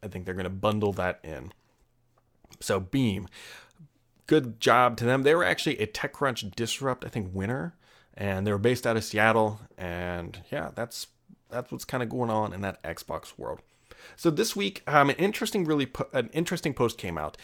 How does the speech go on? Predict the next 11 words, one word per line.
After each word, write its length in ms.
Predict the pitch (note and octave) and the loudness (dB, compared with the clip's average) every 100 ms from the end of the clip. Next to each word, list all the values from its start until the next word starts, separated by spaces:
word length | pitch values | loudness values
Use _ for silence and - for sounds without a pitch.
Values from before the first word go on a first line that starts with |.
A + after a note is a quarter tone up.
| - - - | -20 -20 -2
uh, 240 | G#2 G2 | 2 2
and 260 | G#2+ A2 - | 2 -2 2
Paul 300 | C3+ D3+ D3 | 8 10 10
ran 160 | C3+ | 6
with 100 | B2 | 2
the 80 | A#2 | 0
title. 260 | A2+ A2+ A2+ | 2 4 4
It 40 | |
says, 140 | G#2+ G2+ | 2 -2
"Developer, 460 | A2 C#3+ D3 C#3+ | 4 6 6 4
Microsoft 520 | A#2+ D#3 G3 F#3+ E3 | 4 2 2 2 0